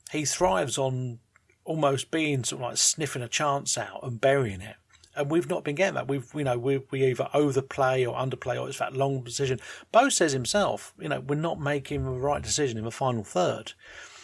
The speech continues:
And, uh, I think if you, you want your strikers to have a bit of variance, if they're all like chucks, it's just, it's not gonna work. So you want to have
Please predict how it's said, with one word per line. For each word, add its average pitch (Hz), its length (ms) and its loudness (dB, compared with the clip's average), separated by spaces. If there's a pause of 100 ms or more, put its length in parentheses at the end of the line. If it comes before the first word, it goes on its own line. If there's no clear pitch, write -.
(240)
And, 151 360 0
uh, 165 280 4
I 143 100 6
think - 280 -4 (220)
if 170 180 -2
you, 175 120 -4
you 175 180 2
want 196 160 -2
your 135 60 -2
strikers 147 680 2 (1600)
to 147 100 -2
have 131 160 0
a 143 60 2
bit 143 140 2
of 131 80 0
variance, 131 760 4
if 175 160 2
they're 208 100 8
all 202 220 6
like 156 240 -2
chucks, - 800 2 (400)
it's 139 280 2
just, 139 460 2
it's 156 220 0
not 170 160 4
gonna 139 180 2
work. 131 360 -2
So 147 100 2
you 156 180 -2
want 185 240 0
to 165 80 2
have 139 600 -2